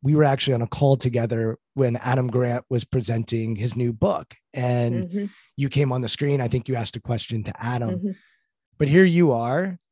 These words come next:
Speaker 1: and you are trying to learn from Adam about his book.
Speaker 2: Mm-hmm.
Speaker 1: And so for you, how do you navigate when it's time to be a student and when it's time to be a teacher? And how do
Speaker 2: Mm-hmm.
Speaker 1: you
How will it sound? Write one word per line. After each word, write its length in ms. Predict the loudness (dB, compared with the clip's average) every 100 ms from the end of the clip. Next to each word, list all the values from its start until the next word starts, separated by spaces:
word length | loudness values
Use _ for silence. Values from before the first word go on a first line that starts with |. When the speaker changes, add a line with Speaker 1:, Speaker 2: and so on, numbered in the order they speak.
| -2
Speaker 1:
and 340 | 0 0 -2
you 200 | 0 6
are 140 | 6 6
trying 380 | 2 0 0 0
to 100 | -2
learn 460 | -2 -2 -4 -6 _
from 320 | -4 -2 -2 -6
Adam 580 | -4 -2 -2 -4 -6 -8 -16 _ -6
about 380 | -4 -2 -4 -8
his 240 | -4 -4
book. 340 | -2 -8 -8 -20 _ _ _ _ _ -4
Speaker 2:
Mm-hmm. 140 | 2
Speaker 1:
And 140 | 2
so 160 | 4 4
for 240 | 2 0
you, 640 | 2 4 6 6 4 -2 -8 _ _ _
how 300 | -12 -4 -2
do 80 | 0
you 200 | 0 0
navigate 680 | 0 2 2 0 0 0 0
when 240 | 0 2
it's 160 | 2 0
time 220 | 0 0
to 80 | 0
be 100 | -2
a 40 | -2
student 560 | -4 0 0 0 -2 _ -4
and 100 | -2
when 100 | 0
it's 140 | -2
time 220 | -4 -4
to 60 | -2
be 120 | -4
a 40 | -8
teacher? 580 | -6 -6 -4 -6 -6 -6
And 140 | -8
how 340 | -6 -4 0
do 60 | 2
Speaker 2:
Mm-hmm. 140 | 2
Speaker 1:
you 400 | 2 2 2 -2